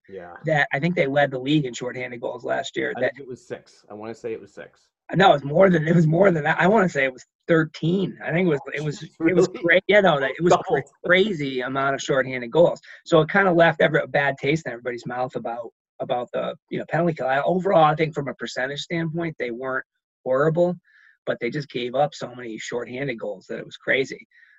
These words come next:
Speaker 2: Uh, I mean, I can't tell you how many times Marchand, you know, would be out playing the point and you know, the, they'd end up on a, the other team would end up with a two-on-one and bury it. And it just, it,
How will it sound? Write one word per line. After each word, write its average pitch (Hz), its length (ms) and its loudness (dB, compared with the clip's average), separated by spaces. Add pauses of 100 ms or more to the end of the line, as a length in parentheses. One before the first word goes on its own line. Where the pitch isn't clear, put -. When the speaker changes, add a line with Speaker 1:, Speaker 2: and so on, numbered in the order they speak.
(140)
Speaker 2:
Uh, 123 320 -8
I 131 80 -6
mean, 135 140 -8
I 120 80 -8
can't 151 260 -2 (460)
tell 160 160 6
you 160 80 4
how 147 100 0
many 131 140 -6
times 135 360 -2
Marchand, 139 880 -2 (500)
you 147 100 -4
know, 139 100 -4
would 131 140 -6
be 131 100 -2
out 127 160 -2
playing 143 260 -4
the 127 100 -10
point 139 400 -6 (260)
and 120 560 -10 (260)
you 117 220 -8
know, 113 100 -12 (140)
the, 127 160 -12 (100)
they'd 120 180 -8
end 123 120 -8
up 123 100 -8
on 120 120 -2
a, 120 80 -12 (100)
the 127 80 -2
other 123 120 -8
team 123 180 -12
would 120 100 -8
end 120 140 -6
up 120 80 -14
with 113 100 -8
a 113 60 -14
two-on-one 117 640 -10
and 113 180 -10
bury 120 360 -2
it. 110 40 -8
And - 100 -12
it 120 80 -12
just, - 320 -10
it, 131 160 -8